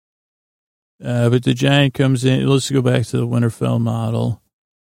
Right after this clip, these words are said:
And the Giant comes in, then Jon's with the Giant, and then, like any good bully, you know, Jon's exhausted, and then Ramsay's like, "Oh, okay, why don't we, why don't we have, uh, like, a dance-off now?"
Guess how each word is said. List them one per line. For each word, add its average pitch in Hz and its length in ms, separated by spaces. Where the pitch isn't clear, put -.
And 127 420
the 120 100
Giant 131 380
comes 127 200
in, 127 160
then 120 140
Jon's 127 500
with 127 140
the 127 100
Giant, 123 640
and 120 100
then, 117 140
like 123 200
any 151 160
good 143 280
bully, 127 560
you 123 80
know, 123 140
Jon's 127 420
exhausted, 120 1000
and 120 220
then 123 100
Ramsay's 123 340
like, 120 220
"Oh, 208 220
okay, 127 260
why 139 180
don't 160 140
we, 131 420
why 131 140
don't 135 140
we 123 140
have, 120 280
uh, 117 80
like, 117 240
a 120 40
dance-off 120 760
now?" 117 520